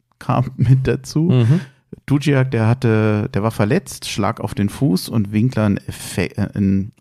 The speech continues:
Speaker 1: Effekt. Auch schön.
Speaker 2: Ein Effekt.
Speaker 1: <laughs> Infekt.
Speaker 2: Der war am Glitschen,
Speaker 1: Ich
Speaker 2: ja.
Speaker 1: kann nicht mal richtig lesen. Jetzt schreibe ich es mir schon auf und kann es nicht mehr richtig lesen.
Speaker 2: <laughs>
Speaker 1: Kenny in der Viererkette und Deo davor. Also mein erster Gedanke war, "Oh,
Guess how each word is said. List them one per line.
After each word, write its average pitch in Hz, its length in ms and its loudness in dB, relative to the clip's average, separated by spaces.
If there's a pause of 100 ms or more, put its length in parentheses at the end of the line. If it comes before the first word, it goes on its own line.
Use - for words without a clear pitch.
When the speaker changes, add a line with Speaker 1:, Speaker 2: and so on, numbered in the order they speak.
(260)
Speaker 1:
Effekt. - 540 -6 (180)
Auch 117 160 0
schön. 104 240 -2
Speaker 2:
Ein 113 140 -2
Effekt. 117 400 2
Speaker 1:
<laughs> - 1400 -6
Infekt. 143 520 2
Speaker 2:
Der 113 120 2
war 113 100 2
am 113 120 2
Glitschen, 110 440 0
Speaker 1:
Ich 101 80 4
Speaker 2:
ja. 127 80 4
Speaker 1:
kann 139 140 6
nicht 143 140 4
mal 131 120 8
richtig 120 360 0
lesen. 123 340 2
Jetzt 95 200 -4
schreibe 123 240 -2
ich 160 80 -6
es - 80 -14
mir 135 80 4
schon 131 160 0
auf 127 220 -2
und 139 60 -6
kann 120 160 0
es 127 80 -2
nicht 120 100 2
mehr - 140 2
richtig 107 280 -2
lesen. 104 420 2 (460)
Speaker 2:
<laughs> - 460 -20
Speaker 1:
Kenny 202 320 4
in 151 100 0
der 143 120 4
Viererkette 160 840 -2
und 113 300 0
Deo 151 240 4
davor. 127 600 0 (880)
Also 139 180 4
mein 127 160 6
erster 131 260 2
Gedanke 127 440 4
war, 113 380 -2
"Oh, - 100 -6